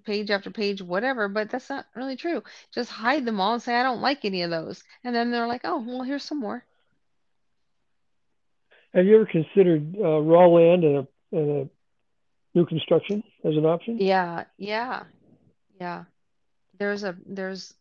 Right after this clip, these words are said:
Speaker 1: property in, um, Santa Barbara, right on the coast, and it's like fifty acres. It's a lot. A couple of 'em, one in Goleta. Definitely have considered that. But the thing is,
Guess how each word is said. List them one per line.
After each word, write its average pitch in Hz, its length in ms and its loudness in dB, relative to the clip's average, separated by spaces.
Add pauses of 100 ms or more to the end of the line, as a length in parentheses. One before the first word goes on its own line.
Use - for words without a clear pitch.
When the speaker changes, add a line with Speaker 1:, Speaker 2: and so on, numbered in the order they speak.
(640)
Speaker 1:
property 196 540 -8
in, 175 560 -14
um, 170 320 -12
Santa 208 300 -12
Barbara, 175 560 -8
right 202 160 -10
on 240 80 -10
the 226 60 -12
coast, 190 520 -12 (1120)
and 180 420 -12
it's - 160 -20
like 175 160 -18
fifty - 540 -12
acres. 170 720 -12 (800)
It's - 80 -20
a - 40 -12
lot. 165 340 -10 (880)
A - 20 -20
couple 233 260 -4
of 160 100 -2
'em, 160 180 -8
one 185 100 -6
in 190 100 -8
Goleta. 170 560 -8 (1200)
Definitely 240 340 -2
have 190 140 -6
considered 170 440 -12
that. 160 200 -10 (2000)
But 240 200 -2
the 247 80 -8
thing 254 180 -10
is, 254 400 -8